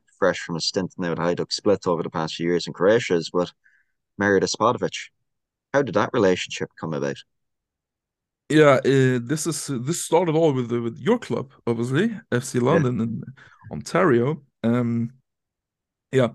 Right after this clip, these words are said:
Speaker 2: uh, Despa, um, is, uh, he grew up in Germany. He's Croatian, but moved to Germany when he was,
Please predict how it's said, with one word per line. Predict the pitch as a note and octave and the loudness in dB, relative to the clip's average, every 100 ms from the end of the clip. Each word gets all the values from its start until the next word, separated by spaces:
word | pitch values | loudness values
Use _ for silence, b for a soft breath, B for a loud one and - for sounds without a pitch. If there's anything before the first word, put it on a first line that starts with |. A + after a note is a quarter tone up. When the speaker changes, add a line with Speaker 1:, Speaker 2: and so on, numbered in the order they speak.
| - | 0
Speaker 2:
uh, | A#2+ A#2 A2+ B B B B B _ - | 2 2 0 B B B B B _ -4
Despa, | - D3+ - D#3 D#3 D3+ - _ _ _ _ | 0 0 2 4 4 4 -2 _ _ _ _
um, | - A2+ A#2+ A#2+ A#2+ A#2+ A#2+ A#2 A2 - _ _ _ _ _ - | -6 -2 0 0 0 -2 -2 -4 -4 -8 _ _ _ _ _ -2
is, | C3+ C#3 C3+ - - - - | 2 2 2 -4 -8 -8 -2
uh, | |
he | B2 C3+ | 0 0
grew | C3 D3 | 2 2
up | F3+ | 2
in | D#3 | 0
Germany. | C3+ E3+ F#3 E3+ - | -2 -2 -2 -4 -6
He's | C3 C3 | -8 -8
Croatian, | - C3+ C3 E3+ E3+ E3 | 0 2 4 2 -2 -2
but | B2+ A#2+ | -2 -2
moved | B2+ C#3 C3+ | -2 -4 -4
to | A#2+ | -4
Germany | B2+ C3 B2+ B2 | -2 0 0 0
when | A2+ A#2 | 0 0
he | A2+ | -2
was, | A2+ | -2